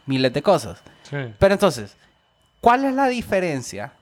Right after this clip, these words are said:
Speaker 1: Y esta es mi pregunta. ¿Cuál es la diferencia de que venga un millennial joven? O sea, un millennial joven,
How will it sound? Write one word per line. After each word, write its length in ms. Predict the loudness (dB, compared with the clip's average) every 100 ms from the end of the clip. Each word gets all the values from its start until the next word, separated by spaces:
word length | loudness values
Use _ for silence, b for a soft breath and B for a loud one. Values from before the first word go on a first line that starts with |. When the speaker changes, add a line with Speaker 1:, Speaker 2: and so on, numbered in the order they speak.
| _ _
Speaker 1:
Y 100 | -6
esta 180 | -2 0
es 40 | 0
mi 100 | -2
pregunta. 520 | -2 -4 -6 -10 -2
¿Cuál 220 | 2 2
es 80 | 0
la 80 | -4
diferencia 640 | -2 -2 0 0 2 0
de 120 | 0 -2
que 120 | -4
venga 240 | -4 0
un 160 | 0 0
millennial 680 | -2 0 0 0 -2 -6 -6
joven? 640 | 0 4 4 0 -8 -12 -16 _
O 40 | -6
sea, 120 | -4
un 100 | 0
millennial 460 | 0 2 2 2 4
joven, 640 | 4 4 0 -6 -8